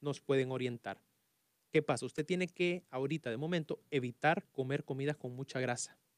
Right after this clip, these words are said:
porque la vesícula biliar es donde se deposita la bilis. Cuando el cuerpo siente que es-, usted va a comer, empieza a apretar un poquito, a hacer presión para que salga la bilis, para que pueda absorber las grasas.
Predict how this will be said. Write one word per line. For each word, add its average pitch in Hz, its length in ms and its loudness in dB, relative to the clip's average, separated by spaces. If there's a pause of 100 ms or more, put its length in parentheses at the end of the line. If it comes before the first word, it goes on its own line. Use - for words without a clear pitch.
(460)
porque 165 320 4
la 151 80 4
vesícula 156 360 0
biliar 160 300 0
es 151 60 -4
donde 147 180 -2
se 143 140 2
deposita 139 500 0
la 143 100 4
bilis. 135 420 0 (520)
Cuando 135 260 0
el 123 120 0
cuerpo 170 340 2
siente 170 360 -2
que 120 100 -12
es-, - 160 -16 (100)
usted 143 300 -4
va 160 60 2
a 160 60 -6
comer, 190 360 0 (420)
empieza 165 600 0
a 139 100 -2
apretar 123 400 -4
un 294 80 0
poquito, 262 420 -4 (520)
a 120 40 -12
hacer 139 180 -6
presión 185 320 0
para 156 240 4
que - 140 -4
salga 175 360 0
la 180 100 4
bilis, 190 480 -2 (260)
para 139 200 2
que 139 100 -2
pueda 127 320 2
absorber 123 320 -6
las 117 120 -4
grasas. 165 440 -2